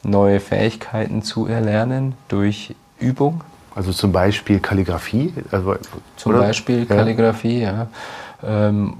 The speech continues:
Speaker 1: oder auch dann diese sportlichen Grenzen, diese körperlichen Leidensfähigkeiten,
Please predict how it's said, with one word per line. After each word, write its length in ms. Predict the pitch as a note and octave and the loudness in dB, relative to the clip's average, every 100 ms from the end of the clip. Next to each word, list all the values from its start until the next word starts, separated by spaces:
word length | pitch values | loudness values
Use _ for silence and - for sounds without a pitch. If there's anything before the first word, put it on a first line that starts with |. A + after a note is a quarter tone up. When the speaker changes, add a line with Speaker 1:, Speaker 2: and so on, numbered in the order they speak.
| - | -8
Speaker 1:
oder 320 | A2 G#2 - | 0 0 2
auch 160 | G#2 - | 0 0
dann 220 | G2+ G#2 | -2 0
diese 180 | G2+ F#2+ | 0 -2
sportlichen 500 | - G2+ A#2 A2 G#2 | 0 0 2 0 -2
Grenzen, 460 | G2 G2 G2+ - G2 | 0 0 0 -2 -2
diese 220 | G2 G2+ | -2 -2
körperlichen 880 | - A2 A2 G#2 - F#2+ F#2 F#2 - | 0 2 2 2 0 -2 -2 -4 0
Leidensfähigkeiten, 1300 | G2 F#2 A2 G#2+ - F#2+ F#2+ - G2+ G2 G2 F#2+ | 2 4 2 -2 0 2 0 -2 -2 0 0 -2